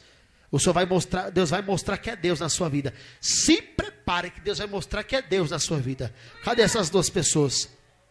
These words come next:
Cadê essas duas pessoas? Recebe lá e recebe aqui. Deus vai mostrar que é Deus. O Espírito de Deus revela aqui três irmãs que vai chegar um presente pra você. Deus vai le-, vai te abençoar com presente. E é por esses dias. Conta, pode contar esse, esse mês todinho aqui.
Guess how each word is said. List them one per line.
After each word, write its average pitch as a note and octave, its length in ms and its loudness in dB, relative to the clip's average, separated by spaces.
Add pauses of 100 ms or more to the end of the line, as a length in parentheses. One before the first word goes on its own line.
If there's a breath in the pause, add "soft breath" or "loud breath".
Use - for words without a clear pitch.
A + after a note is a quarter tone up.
Cadê A#3+ 240 2
essas F#3+ 260 4
duas F3+ 160 4
pessoas? D3 580 -2 (340 soft breath)
Recebe F3 480 2
lá F3+ 160 2
e E3+ 40 2
recebe F#3 380 0
aqui. D3+ 340 -8 (840 soft breath)
Deus A3 320 8
vai B3+ 160 2
mostrar B3+ 380 0
que - 140 -4
é C#4 60 0
Deus. F3 380 0 (320 loud breath)
O E3+ 80 4
Espírito C#4 440 2
de - 60 -12
Deus A#3+ 180 6
revela A3+ 260 0
aqui A#3 180 -6
três B3+ 360 0
irmãs G3+ 300 -2
que - 60 -14
vai F#3+ 120 -4
chegar G#3 200 -4
um A3 80 -6
presente G3 600 -4
pra G#3+ 160 -8
você. F3 440 -2 (580 loud breath)
Deus A3+ 380 4
vai A3 160 -2
le-, A#3 140 -2 (100)
vai G#3+ 160 -6
te A3+ 140 -6
abençoar A3 420 -6
com C#4+ 180 -14
presente. A3 840 -8 (360 soft breath)
E E3 120 -4
é G3+ 100 -2
por G3 220 -2
esses A3+ 300 0
dias. F3+ 180 -6
Conta, B3+ 220 -8
pode C4 180 -6
contar C4 360 -8
esse, D4 180 -10
esse D4 240 -6
mês C#4 200 -8
todinho C4+ 300 -10
aqui. F3 240 -10